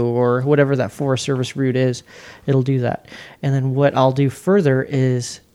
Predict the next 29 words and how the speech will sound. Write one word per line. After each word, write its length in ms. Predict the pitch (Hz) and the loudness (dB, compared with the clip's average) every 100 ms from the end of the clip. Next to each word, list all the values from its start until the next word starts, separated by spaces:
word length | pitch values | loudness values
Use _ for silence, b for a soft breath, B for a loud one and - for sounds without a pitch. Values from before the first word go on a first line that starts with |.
| - | -6
say 220 | - 147 | 0 2
if 120 | 139 | 2
I 60 | 131 | -2
really 360 | 123 139 147 | 0 0 2
want 220 | 147 139 | 0 -4
confirmation 600 | - 143 135 135 135 147 | -4 -4 -2 -4 -4 -4
on 200 | 139 131 139 | -4 -4 -6
if 160 | 139 | -4
it's 140 | 135 135 | -4 -2
a 40 | |
good 240 | 120 135 - | 0 0 0
spot 320 | - 127 147 | 0 2 2
or 60 | |
not, 260 | 170 196 - B B B | 0 -2 -4 B B B
I 120 | 143 | 2
will 280 | 139 139 127 | 4 2 2
look 200 | 156 165 | 2 0
up 100 | 156 | 0
that 160 | 131 | 0
trail 300 | - 147 143 | 2 2 2
on 160 | 127 123 | 2 0
Google, 460 | 120 143 175 190 - B B B B | 2 4 4 2 -2 B B B B
uh, 280 | 139 131 123 | -2 0 0
and 160 | 135 127 | 0 -2
see, 260 | - 139 131 | -2 -2 -2
hey, 420 | 139 143 120 131 _ - | 0 0 0 -6 _ -6
what, 320 | 135 139 143 _ _ _ | -2 -2 -4 _ _ _
what 360 | 139 139 151 - _ _ _ _ _ - | -6 -4 -4 -8 _ _ _ _ _ 0
other, 440 | 147 139 139 131 | 2 4 4 2